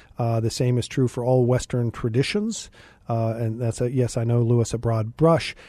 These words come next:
but that fundamentally is the issue here, that without passing those understandings, those,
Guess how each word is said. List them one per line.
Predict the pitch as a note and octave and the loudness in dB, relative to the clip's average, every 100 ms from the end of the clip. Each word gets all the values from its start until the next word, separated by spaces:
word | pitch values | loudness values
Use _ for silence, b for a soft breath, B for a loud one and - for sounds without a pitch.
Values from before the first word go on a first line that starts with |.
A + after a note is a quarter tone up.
| B | B
but | - C3+ | -4 0
that | C3+ - | 0 -2
fundamentally | - D#3 B2+ B2+ D#3+ C3 B2 | 2 4 4 4 2 0 0
is | B2 A#2 | 0 2
the | E3+ | 0
issue | - A2 | 0 -2
here, | F#2+ G#2+ G2+ | -2 -4 -4
that | A2+ - _ | -8 -8 _
without | B2 A2+ - C#3+ E3+ - B B B - | -2 -2 0 2 2 0 B B B -6
passing | - D#3 D#3+ D#3 C#3 B2+ | -2 -2 0 0 2 2
those | C3+ C#3 B2+ | 4 4 2
understandings, | - C3+ C3 - C3+ C3+ C3+ C3 A#2 | -2 0 -2 -2 -2 0 0 -2 0
those, | A#2 A2+ - - | 0 0 -4 -14